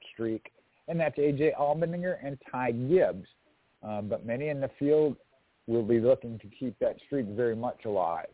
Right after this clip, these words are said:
In junior motorsports, Justin Allgaier, he's been dominant in Michigan's two-mile track. He's posted three top fives and seven top tens in his eleven starts.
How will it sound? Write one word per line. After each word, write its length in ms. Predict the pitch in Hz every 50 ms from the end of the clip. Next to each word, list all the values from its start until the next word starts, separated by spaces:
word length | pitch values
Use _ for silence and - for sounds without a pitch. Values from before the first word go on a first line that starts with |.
| - - _ _ - _ _ _ _ _ _ _ _ _ _ _ _ _ _ _ _ _ -
In 140 | - 104 98
junior 280 | 95 123 143 143 135 123
motorsports, 640 | 123 131 139 143 160 143 - - - 143 135 123 - - -
Justin 320 | 131 120 113 - - 120
Allgaier, 520 | 117 113 120 131 139 127 143 147 151 156 - _ _ _ _ _ _ _ -
he's 120 | 123 135
been 320 | 139 143 156 139 143 131 120
dominant 500 | 120 135 147 180 208 214 175 147 123 113
in 120 | 110 117
Michigan's 460 | 117 113 - - - 113 117 110 104 _ - -
two-mile 420 | 147 131 117 113 110 110 107 98 -
track. 380 | - 123 101 101 110 131 135 - - 110 107 _ -
He's 240 | 107 104 104 104 101 -
posted 440 | - 131 123 117 - - 113 113 95 - _ -
three 200 | 135 143 151 135
top 320 | - 143 123 113 - - -
fives 320 | 127 117 120 127 135 117
and 160 | 110 104 101 - -
seven 260 | - 123 113 117 117
top 300 | 107 - 120 113 104 - _ -
tens 420 | - 170 165 139 113 107 113 113 110 _ _ _ _ _ _ -
in 140 | - 135 123
his 180 | 120 110 101
eleven 420 | 113 113 110 110 104 95 107 107 - -
starts. 420 | - 147 139 135 110 85 - -